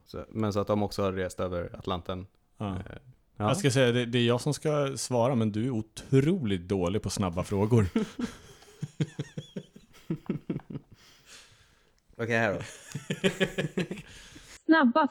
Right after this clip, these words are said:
Speaker 3: frågor.
Speaker 2: Ja.
Speaker 1: Vad är det för skillnad på en latte macchiato och en kaffe macchiato?
Speaker 2: Eh, oh. Macchiato. Jag kan inte sånt här skit. Jag dricker bara svart kaffe. Jag är en sån där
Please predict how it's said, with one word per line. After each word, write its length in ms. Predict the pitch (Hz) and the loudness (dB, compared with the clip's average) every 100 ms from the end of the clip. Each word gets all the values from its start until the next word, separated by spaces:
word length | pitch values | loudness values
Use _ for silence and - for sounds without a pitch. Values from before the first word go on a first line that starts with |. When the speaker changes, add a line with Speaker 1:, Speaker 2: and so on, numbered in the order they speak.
| - | 4
Speaker 3:
frågor. 500 | 277 208 190 254 170 - - - - | 6 6 4 2 2 -4 -20 -16 0
Speaker 2:
Ja. 260 | 127 - - | 0 0 2
Speaker 1:
Vad 120 | 135 | 4
är 40 | |
det 60 | 139 | 4
för 80 | 139 | 2
skillnad 500 | 143 147 131 139 117 | 0 2 4 2 2
på 80 | 120 | 2
en 80 | |
latte 260 | 117 117 120 | 2 0 2
macchiato 840 | 117 110 123 123 - - 117 110 - | 0 0 0 0 0 4 4 4 0
och 160 | 110 107 | 0 2
en 240 | 104 101 - _ _ _ _ _ - | 2 -2 -8 _ _ _ _ _ -8
kaffe 460 | - 117 - 147 98 | -4 -4 0 0 0
macchiato? 580 | 104 101 92 - - - - _ _ _ _ _ _ _ _ _ _ _ _ _ _ _ _ _ _ _ _ _ _ _ _ | -2 -2 -4 -6 -8 -14 -16 _ _ _ _ _ _ _ _ _ _ _ _ _ _ _ _ _ _ _ _ _ _ _ _
Speaker 2:
Eh, 640 | 107 104 107 107 104 104 104 | -2 0 2 2 2 2 0
oh. 340 | 143 127 101 82 - - - _ _ - | -2 -2 -2 -6 -16 -20 -20 _ _ -8
Macchiato. 600 | 123 120 - 135 127 - _ - 156 151 | -6 -4 -2 0 0 -4 _ -14 -12 -4
Jag 240 | 143 160 | -2 -2
kan 240 | - 180 175 | -2 0 0
inte 200 | 160 127 | -2 -2
sånt 220 | 110 95 | -2 -2
här 120 | 98 | -4
skit. 300 | - - - | -6 -10 -10
Jag 100 | 120 | -8
dricker 280 | 131 139 147 | -6 -4 0
bara 120 | 127 | 0
svart 300 | 113 156 - | -2 -4 -6
kaffe. 320 | - 90 - 90 _ _ _ _ _ | -6 -8 -10 -18 _ _ _ _ _
Jag 140 | 123 131 | 2 2
är 40 | |
en 60 | 135 | 4
sån 120 | 127 | 2
där 260 | 117 110 | 0 -2